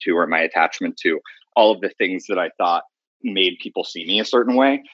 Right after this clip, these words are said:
and why I thought all of that was so important. And then I think, you know, this idea of self-narrativizing, like, you know, at the risk of getting, like, extremely velvet rage, like, you know,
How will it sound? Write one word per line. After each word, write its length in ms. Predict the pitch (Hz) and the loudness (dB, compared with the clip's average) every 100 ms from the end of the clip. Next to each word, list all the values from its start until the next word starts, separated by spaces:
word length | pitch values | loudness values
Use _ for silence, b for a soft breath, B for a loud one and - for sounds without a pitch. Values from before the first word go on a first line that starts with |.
| _ _ 95 | _ _ -6
and 380 | 90 85 85 - | -4 -6 -8 -12
why 440 | 107 87 85 82 87 | -4 2 4 4 2
I 140 | 82 | 0
thought 200 | - 87 80 | 0 0 0
all 180 | 82 | -4
of 80 | 85 | -2
that 200 | 92 87 | -2 -2
was 160 | 82 - | -6 -8
so 180 | 82 80 | -6 -6
important. 520 | 80 - 78 113 135 - b _ _ - | -8 -8 -8 -6 -10 -10 b _ _ -2
And 180 | 151 | 2
then 100 | 147 | 4
I 80 | 143 | 4
think, 240 | 135 143 143 | 2 0 2
you 80 | |
know, 160 | 135 120 | 2 2
this 260 | 110 123 127 | 2 2 2
idea 480 | 113 117 139 135 | 0 2 6 8
of 340 | 120 107 104 98 | 6 4 0 -2
self-narrativizing, 1300 | - 107 101 - 101 110 110 92 87 85 85 87 85 | -2 0 0 -2 0 2 2 2 -2 -2 -4 -8 -2
like, 200 | 85 - - _ _ - | -2 -4 -10 _ _ 0
you 100 | 120 | 2
know, 140 | 90 87 | 2 2
at 140 | 98 - | 0 -2
the 100 | 101 | -2
risk 260 | 95 90 - | 0 0 -2
of 120 | 85 | 0
getting, 420 | 95 90 87 85 - | 2 2 0 -4 -10
like, 420 | 82 101 92 - - | -8 0 0 0 -6
extremely 720 | - - 104 90 90 82 - _ _ _ - - - - | -6 0 2 2 2 0 -2 _ _ _ -16 -16 -14 -6
velvet 380 | 127 107 90 92 | 2 4 6 6
rage, 400 | 92 85 82 - | 6 6 4 2
like, 280 | 92 87 110 - | 2 2 -2 0
you 120 | 101 | 0
know, 180 | 82 | 0